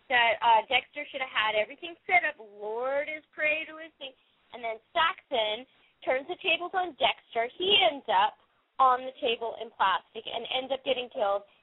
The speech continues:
in the same manner in which he's killed everyone else. And that Deb should have lived and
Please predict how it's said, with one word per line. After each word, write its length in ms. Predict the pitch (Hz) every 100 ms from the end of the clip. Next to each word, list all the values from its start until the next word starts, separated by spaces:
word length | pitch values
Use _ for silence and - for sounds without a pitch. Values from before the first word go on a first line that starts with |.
| -
in 80 | 226
the 100 | -
same 160 | 320 330
manner 320 | 285 269 254 -
in 160 | 233
which 140 | 220 -
he's 160 | 254 -
killed 160 | - 226
everyone 400 | 208 208 208 208
else. 240 | 170 - _ _ - 240
And 80 |
that 240 | 240 214 208
Deb 240 | 311 330 -
should 160 | 349 339
have 80 |
lived 640 | 285 233 202 185 208 247 320
and 560 | 311 _ _ _ 240